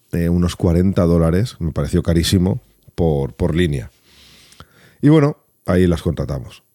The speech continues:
Y ya un par de días después, estando allí en el hotel, de repente me veo, eh, un anuncio. Y me dio, me, me llamó la atención porque en el anuncio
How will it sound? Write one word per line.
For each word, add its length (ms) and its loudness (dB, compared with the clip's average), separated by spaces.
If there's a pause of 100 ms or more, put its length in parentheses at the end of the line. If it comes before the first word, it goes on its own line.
(500)
Y 240 0
ya 240 4
un 220 4
par 180 2
de 80 4
días 240 4
después, 460 2
estando 340 2
allí 100 4
en 80 2
el 80 2
hotel, 360 2 (580)
de 180 -2
repente 460 0
me 100 4
veo, 380 2 (800)
eh, 520 2
un 140 2
anuncio. 500 -2 (1000)
Y 200 4
me 120 2
dio, 460 2
me, 260 0
me 120 2
llamó 180 2
la 60 2
atención 520 2
porque 280 0
en 60 0
el 120 2
anuncio 680 0